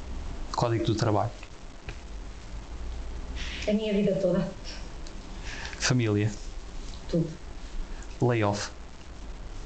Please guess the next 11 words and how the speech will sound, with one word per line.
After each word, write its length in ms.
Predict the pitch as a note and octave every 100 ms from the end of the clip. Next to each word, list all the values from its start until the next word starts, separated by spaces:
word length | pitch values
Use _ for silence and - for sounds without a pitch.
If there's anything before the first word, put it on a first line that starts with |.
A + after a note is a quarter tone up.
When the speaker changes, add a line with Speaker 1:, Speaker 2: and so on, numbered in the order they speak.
| - - - - - - - - - - - - - - - - - - - - - - -
Speaker 2:
Uma 220 | E3+ E3+ E3 D#3+ D#3 D#3 -
medida 540 | F3 E3 F3+ F3 F3+ - - - - - - - - - - -
que 120 | - F3
ajuda 280 | E3+ F3
em 80 | F3
situações 400 | E3+ E3+ D#3+ F3
de 60 | -
crise 260 | F3 F3
empresarial. 640 | E3+ E3 E3 F3 E3+ D#3+ E3 - - - - - - - - - - - - -
Speaker 1:
Humor. 340 | B2+ A#2+ G#2+ G#2 - - - - - - - - - - - - - - - - -
Speaker 2:
Essencial. 680 | D#3+ D#3+ F3+ E3 - D3+ D3+